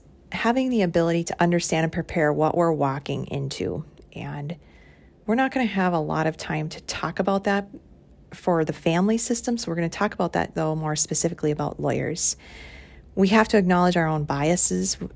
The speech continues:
and have a plan in place for our own tendencies, because we as humans are going to naturally fall into our default mode, which is usually our primary occupation.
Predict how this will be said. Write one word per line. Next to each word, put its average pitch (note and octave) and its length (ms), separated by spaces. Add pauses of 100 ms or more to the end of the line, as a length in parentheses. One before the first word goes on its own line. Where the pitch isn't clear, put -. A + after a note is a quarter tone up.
(100)
and D#3 100
have D#3 160
a C#3+ 60
plan D#3+ 360
in F#3 120
place G3 320
for - 140
our C#3 160
own E3+ 240
tendencies, G3 560
because - 260
we F#3+ 160
as A3 140
humans G3 400
are D#3+ 160
going E3 160
to E3 100
naturally D#3+ 560
fall F3+ 560 (420)
into F3+ 340
our D#3+ 180
default E3 760
mode, D#3 520 (240)
which E3 160
is E3 160
usually E3+ 280
our E3 120
primary D3 680
occupation. - 960